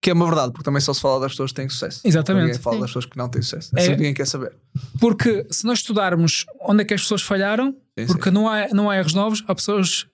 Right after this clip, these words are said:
Speaker 2: novas a cometer erros antigos.
Speaker 1: Os mesmos erros, exatamente.
Speaker 2: Então, se formos à história dos quinhentos anos da política, da guerra,
Speaker 1: É
Speaker 2: aquilo
Speaker 1: tudo,
Speaker 2: repete.
Speaker 1: é, são ciclos, não é? São
Speaker 2: Rima,
Speaker 1: ciclos.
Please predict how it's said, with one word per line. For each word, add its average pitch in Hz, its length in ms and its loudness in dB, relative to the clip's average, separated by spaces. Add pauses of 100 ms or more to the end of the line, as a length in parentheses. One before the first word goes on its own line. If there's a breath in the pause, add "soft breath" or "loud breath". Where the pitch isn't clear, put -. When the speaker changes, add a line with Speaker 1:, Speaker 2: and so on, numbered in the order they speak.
(100)
Speaker 2:
novas 208 260 4
a 214 60 2
cometer 208 300 2
erros 214 200 0
antigos. 220 400 2
Speaker 1:
Os 127 60 -2
mesmos 123 280 -4
erros, 95 220 -8
exatamente. - 400 -20 (460)
Speaker 2:
Então, 143 140 -2
se - 120 0
formos 165 320 2
à 165 200 0
história 175 400 0
dos 156 140 -4
quinhentos 175 300 2
anos 165 240 0
da 156 220 0
política, 165 760 -2
da 156 220 -2
guerra, 170 480 0 (540 loud breath)
Speaker 1:
É 180 60 4
Speaker 2:
aquilo 160 200 2
Speaker 1:
tudo, 139 120 4
Speaker 2:
repete. - 180 2 (100)
Speaker 1:
é, - 20 0
são 160 180 0
ciclos, 117 440 -4
não 117 100 -4
é? 139 60 -6
São 285 160 -4
Speaker 2:
Rima, 185 380 4
Speaker 1:
ciclos. - 140 -10